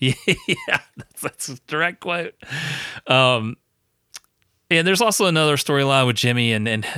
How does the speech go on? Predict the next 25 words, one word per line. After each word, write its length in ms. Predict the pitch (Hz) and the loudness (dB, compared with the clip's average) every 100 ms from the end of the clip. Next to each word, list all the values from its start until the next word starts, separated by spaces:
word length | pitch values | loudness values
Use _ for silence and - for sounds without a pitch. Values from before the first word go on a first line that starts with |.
| - | -6
and 220 | 110 104 | -4 -2
Haley 480 | 110 110 107 107 - _ _ _ | -2 -2 -2 -2 -6 _ _ _
kind 200 | - 113 104 | -10 -6 -6
of 60 | |
connecting 640 | - 113 107 - 110 104 101 | -8 -8 -8 -6 -8 -8 -10
and 240 | 98 117 _ _ _ _ _ _ _ | -14 -16 _ _ _ _ _ _ _
starting 500 | - - 104 107 98 | -12 -8 -6 -6 -6
their 140 | 104 101 | -6 -6
relationship, 580 | 104 101 104 110 110 | -4 -4 -4 -6 -6
I 100 | 110 | -4
guess. 340 | 107 110 107 - - - - - - - | -4 -4 -6 -10 -16 -20 -20 -20 -20 -16
But 100 | 127 | -6
the 80 | 135 | -6
big 400 | 123 165 175 135 | 0 2 2 0
sort 220 | - 147 135 | -2 0 0
of 80 | 110 | 0
bombshell 580 | 123 120 120 131 117 | 0 0 0 0 -2
of 80 | 104 | -2
this 180 | 107 101 | -2 -4
episode 400 | 107 - 113 98 | -4 -4 -4 -4
is 200 | 92 95 | -6 -6
that, 220 | 104 95 | -6 -4
uh, 260 | 90 87 92 | -4 -4 -6
the 120 | 110 | -8
Nana, 480 | 104 117 117 110 104 | -6 -4 -2 -2 -4